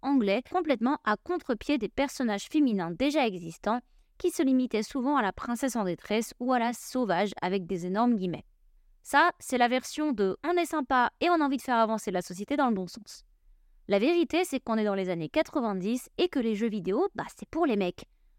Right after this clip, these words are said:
Donc Lara Croft, avant d'être un elle, sachez que c'était bien parti pour être un il. La vraie version de l'histoire, donc, c'est que les développeurs s'étaient bien inspirés d'Indiana Jones pour créer le personnage de Lara Croft, un homme donc. Sauf que, bah, Indiana Jones, il existe déjà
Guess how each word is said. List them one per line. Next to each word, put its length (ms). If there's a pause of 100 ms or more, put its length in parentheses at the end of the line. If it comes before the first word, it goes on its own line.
(160)
Donc 240
Lara 280
Croft, 360
avant 240
d'être 300 (100)
un 300
elle, 260 (380)
sachez 320
que 100
c'était 240
bien 180
parti 360
pour 180
être 220
un 100 (140)
il. 240 (500)
La 120
vraie 160
version 240
de 60
l'histoire, 300
donc, 180
c'est 120
que 140
les 100
développeurs 640
s'étaient 240
bien 200
inspirés 480
d'Indiana 540
Jones 240 (160)
pour 140
créer 220
le 100
personnage 420
de 120
Lara 300
Croft, 380 (220)
un 180
homme 220
donc. 320 (640)
Sauf 200
que, 100
bah, 240
Indiana 340
Jones, 220 (160)
il 100
existe 380
déjà 360